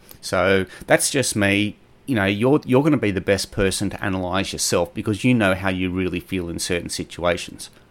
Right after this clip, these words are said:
So, you know, you might notice small changes in your mood if you've been, you know, doing more than, you know, one or the other. But it, it may not be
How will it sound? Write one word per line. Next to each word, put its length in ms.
So, 340
you 80
know, 60
you 160
might 260
notice 380
small 320
changes 500
in 140
your 100
mood 460
if 180
you've 380
been, 440
you 80
know, 160
doing 420
more 800
than, 600
you 100
know, 100
one 220
or 100
the 140
other. 220
But 380
it, 220
it 100
may 200
not 220
be 440